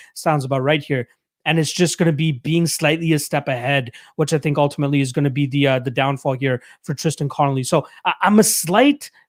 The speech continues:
a proponent of the under two and a half, which is at plus one seventy-five. Again, I love me some violence. I just feel like these guys match up very well. More often than not, when you get guys like this, it turns into a striking match. But even with that said, I think that we are gonna get some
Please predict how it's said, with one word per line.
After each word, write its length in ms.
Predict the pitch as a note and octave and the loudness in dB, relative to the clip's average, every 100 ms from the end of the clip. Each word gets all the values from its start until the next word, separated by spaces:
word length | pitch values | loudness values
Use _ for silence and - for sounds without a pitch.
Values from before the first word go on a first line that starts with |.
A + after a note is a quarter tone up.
| - | -4
a 80 | E3+ | -4
proponent 480 | - D3+ F#3+ F#3+ - | -4 -4 0 0 0
of 180 | D#3 F#3 | 0 0
the 140 | F#3+ G3 | 2 2
under 120 | F#3 | 0
two 140 | F#3+ | -2
and 80 | F#3 | -2
a 60 | D#3+ | 0
half, 200 | F3+ F#3 | 0 -2
which 120 | D#3+ | -6
is 80 | F3 | -4
at 160 | D3 | -4
plus 240 | - D#3+ F3 | -4 -8 -6
one 100 | D#3+ | -6
seventy-five. 640 | E3 D3+ C#3 B2 D#3 F#3+ - - - | -6 -6 -6 -4 -2 -4 -10 -12 -4
Again, 320 | D#3 D3+ A2+ | 0 0 0
I 80 | C3 | 2
love 180 | F#3 G3+ | 4 4
me 100 | G3 | 4
some 200 | - F3+ | 2 2
violence. 340 | D3+ F3 F3+ | 4 4 2
I 120 | E3 D#3 | 0 -2
just 340 | D#3+ - - | -4 -10 -4
feel 140 | F3 | 0
like 160 | E3 D#3 | 0 0
these 160 | D3+ C#3+ | -4 0
guys 240 | E3 D3+ - - | 0 0 -10 -10
match 240 | D#3 D#3+ E3+ | -2 0 0
up 80 | C#3+ | 0
very 240 | D#3+ D3+ | 2 2
well. 320 | C#3+ E3+ F3 _ - | 4 2 0 _ -4
More 140 | E3 | 2
often 180 | F#3+ F#3+ | 2 2
than 60 | E3+ | 0
not, 160 | F3 | 0
when 100 | E3+ | 0
you 60 | D#3+ | -2
get 160 | D3+ D#3+ | -2 0
guys 240 | D#3 D3 | 0 -2
like 100 | D#3 | -4
this, 180 | E3 - | -6 -8
it 80 | C#3+ | -8
turns 220 | D#3+ D3+ | -6 -6
into 200 | D3+ D3 | -6 -6
a 40 | |
striking 460 | C3 - E3+ E3+ C#3+ | -6 -2 -2 -2 -4
match. 200 | C3+ - - - | -4 -8 -16 -10
But 120 | D#3 - | -8 0
even 260 | G3 G3+ | 2 4
with 140 | F#3 D#3 | 2 2
that 220 | D#3+ E3 | 2 0
said, 240 | - D#3 | -2 -4
I 80 | E3 | -4
think 220 | D#3 E3 | -4 -4
that 120 | D#3 D3+ | -4 -2
we 140 | D3 | -2
are 140 | D3 | -2
gonna 160 | D3+ D3 | 0 -2
get 120 | D3 | -4
some 200 | - D3 | -4 -6